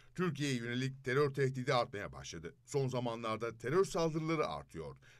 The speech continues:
Türkiye olarak elimiz kolumuz bağlı kalamaz. Ne zaman bize saldıracaklar diye bekleyemeyiz.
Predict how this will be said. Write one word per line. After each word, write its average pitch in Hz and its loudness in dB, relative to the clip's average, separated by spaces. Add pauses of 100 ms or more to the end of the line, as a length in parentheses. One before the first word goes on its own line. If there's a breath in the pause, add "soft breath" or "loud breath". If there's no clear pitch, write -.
Türkiye 143 0
olarak 131 2
elimiz 131 -2
kolumuz 135 0
bağlı 143 2
kalamaz. 82 -6 (240 loud breath)
Ne 156 2
zaman 135 2
bize 135 -2
saldıracaklar 131 0
diye 123 0
bekleyemeyiz. 85 -6